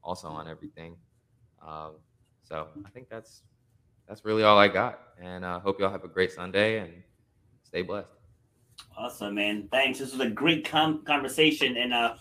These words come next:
Speaker 2: I'll pr-, probably have you back again on one of my panels if you're interested, 'cause I do, uh,
Speaker 1: Definitely.
Speaker 2: yeah, I've been doing one per month. I did one yesterday where I bring back six,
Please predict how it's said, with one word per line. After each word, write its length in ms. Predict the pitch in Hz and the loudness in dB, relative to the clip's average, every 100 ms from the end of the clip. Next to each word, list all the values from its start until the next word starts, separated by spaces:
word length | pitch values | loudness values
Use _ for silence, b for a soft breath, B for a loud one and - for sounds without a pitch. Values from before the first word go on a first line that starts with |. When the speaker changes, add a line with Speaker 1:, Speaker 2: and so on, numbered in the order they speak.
| b b b | b b b
Speaker 2:
I'll 60 | 120 | 0
pr-, 240 | 196 - | 4 4
probably 260 | 175 170 156 | 6 6 6
have 220 | 143 143 | 6 6
you 120 | 139 | 6
back 220 | 127 139 139 | 6 6 6
again 280 | 123 135 | 2 2
on 280 | 123 120 110 | 2 0 0
one 140 | 117 123 | -2 -2
of 60 | |
my 120 | 113 | -2
panels 460 | 110 135 120 110 104 | -2 0 0 -2 -6
if 100 | 104 | -6
you're 140 | 113 113 | -6 -6
interested, 500 | 107 104 - 104 110 - _ _ _ - | -8 -10 -6 -6 -6 -14 _ _ _ -10
'cause 100 | 104 | -4
I 80 | 101 | 0
do, 180 | 113 | 6
uh, 60 | 113 | 6
Speaker 1:
Definitely. 480 | 107 107 110 71 - _ _ | 6 2 0 -6 -18 _ _
Speaker 2:
yeah, 160 | - 113 | 4 4
I've 60 | |
been 120 | 113 127 | 4 2
doing 360 | 160 165 139 | 4 4 0
one 240 | 120 131 127 | 2 2 2
per 180 | - 117 | -2 2
month. 320 | 117 104 104 | 2 2 -2
I 140 | 104 - _ | -6 -8 _
did 200 | - 127 | 0 0
one 220 | 117 117 110 | 2 -2 0
yesterday 640 | 110 107 110 101 98 98 b b b _ | 0 -2 -8 -4 -4 -8 b b b _
where 300 | 110 107 104 113 | 2 4 4 2
I 80 | |
bring 300 | 113 131 123 | 0 0 2
back 440 | 117 117 110 - - | 6 6 6 -2 -12
six, 640 | - - 151 - - - | -12 0 0 0 -6 -12